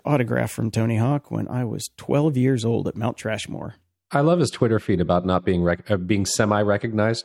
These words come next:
Speaker 2: Like, everybody says, "You kind of look like Tony Hawk."
Speaker 1: Oh, it's great. <laughs>
Speaker 2: Yeah, so funny.
Speaker 1: I've been watching Queen of the South.
Speaker 2: Okay.
Speaker 1: Throw, you know, you know how you like crapper sci-fi?
Speaker 2: Yep.
Speaker 1: Queen of the South, definitely crapper T V. <laughs>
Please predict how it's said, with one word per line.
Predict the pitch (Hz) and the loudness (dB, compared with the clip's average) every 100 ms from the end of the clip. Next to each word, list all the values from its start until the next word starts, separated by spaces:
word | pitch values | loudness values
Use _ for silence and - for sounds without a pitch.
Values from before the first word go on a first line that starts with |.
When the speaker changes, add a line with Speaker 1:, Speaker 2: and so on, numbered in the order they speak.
| _ 101 | _ -4
Speaker 2:
Like, | 92 | 0
everybody | 98 95 95 | 2 2 2
says, | - 92 95 | 2 0 -2
"You | |
kind | - 107 98 | -2 -2 0
of | 92 | 0
look | 98 | 0
like | 104 95 | 0 0
Tony | 113 104 98 | 0 0 2
Hawk." | 101 104 - | 0 -2 -2
Speaker 1:
Oh, | 160 139 | 0 2
it's | 120 | 0
great. | - 143 139 127 123 | -2 0 0 0 -2
<laughs> | 107 _ _ _ _ | -4 _ _ _ _
Speaker 2:
Yeah, | 175 - 120 | -2 -2 -6
so | - - 95 | -10 -6 -4
funny. | - 90 87 - | -4 -4 -6 -8
Speaker 1:
I've | 135 | -2
been | 151 156 | 0 2
watching | 160 170 160 156 135 | 2 2 2 2 0
Queen | - 185 240 | -2 0 2
of | 202 | 2
the | |
South. | 143 - 117 76 - - | 0 0 -2 -4 -10 -12
Speaker 2:
Okay. | 101 - 180 180 | -12 -8 -8 -6
Speaker 1:
Throw, | 139 170 175 175 | 0 2 2 0
you | - 190 | 0 0
know, | 214 | 0
you | 190 | 0
know | 202 190 | 2 2
how | |
you | 190 196 | 2 2
like | 196 139 | 0 0
crapper | 156 151 170 151 | 0 0 0 0
sci-fi? | 151 147 147 143 175 196 - - | 2 0 2 0 0 -4 -8 -6
Speaker 2:
Yep. | 117 - - | -6 -6 -4
Speaker 1:
Queen | 170 170 | 0 2
of | |
the | 156 | 2
South, | - 156 160 131 | 2 2 0 0
definitely | 147 147 147 127 | -2 0 0 0
crapper | 139 147 127 123 | 0 0 -2 -4
T | 117 123 | -4 -4
V. | 117 107 104 _ _ _ | -4 -6 -8 _ _ _
<laughs> | 165 - 143 147 - 170 220 247 | -6 -6 -8 -8 -8 -4 -2 0